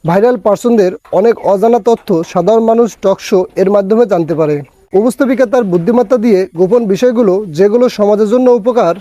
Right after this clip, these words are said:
সেগুলো বের করে আনার চেষ্টা করে, যাতে করে তাদের ফ্যান ফলোয়ার সেগুলো দেখে শিখতে পারে। কিন্তু এইসব উপস্থাপিকা তাদের টক শোতে Facebook, TikTok এর ভাইরাল কিছু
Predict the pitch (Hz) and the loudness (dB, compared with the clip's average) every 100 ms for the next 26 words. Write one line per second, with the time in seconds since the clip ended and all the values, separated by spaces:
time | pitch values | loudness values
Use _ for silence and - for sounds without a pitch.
0 | - - 208 202 240 208 196 175 226 240 | -12 -6 -2 0 0 2 0 0 0 2
1 | 254 220 180 190 165 156 139 117 - 151 | -2 -4 -4 -2 0 -2 -2 -8 -10 -2
2 | 208 233 254 240 196 196 190 196 - 220 | 0 0 0 2 0 0 0 0 0 -2
3 | 214 254 196 180 - 196 180 190 185 202 | 0 0 0 -2 -2 0 2 2 2 0
4 | 240 - 175 185 165 156 135 107 _ _ | 0 -2 -2 0 0 -2 -4 -10 _ _
5 | _ _ _ _ _ 262 269 190 131 - | _ _ _ _ _ -2 0 0 -2 -6
6 | - 226 262 254 - 196 247 269 254 208 | -2 0 0 -2 -2 -4 -2 -2 -2 -2
7 | 156 175 - - 175 185 - 220 - - | -2 -4 -8 -4 -2 -2 0 -2 -2 -4
8 | 170 180 - 202 208 247 196 - 202 - | -2 -2 0 -2 0 -4 -4 -4 -4 0
9 | 208 208 - - 185 170 139 190 247 214 | 0 -2 -10 -2 0 0 0 0 0 -2
10 | 240 190 170 | -4 -2 -4